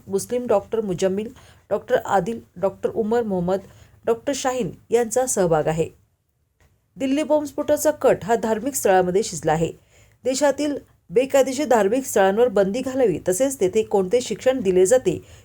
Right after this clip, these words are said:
याची चौकशी करावी. पूर्वी अतिरेकी देशाच्या बाहेरून येत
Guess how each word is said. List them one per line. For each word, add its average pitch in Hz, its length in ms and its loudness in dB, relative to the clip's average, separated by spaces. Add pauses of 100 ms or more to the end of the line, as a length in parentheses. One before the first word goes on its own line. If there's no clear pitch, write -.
(100)
याची 262 240 4
चौकशी 185 520 0
करावी. 151 400 0 (840)
पूर्वी 285 200 0
अतिरेकी 254 520 0
देशाच्या 247 500 2
बाहेरून 208 360 0
येत 180 140 0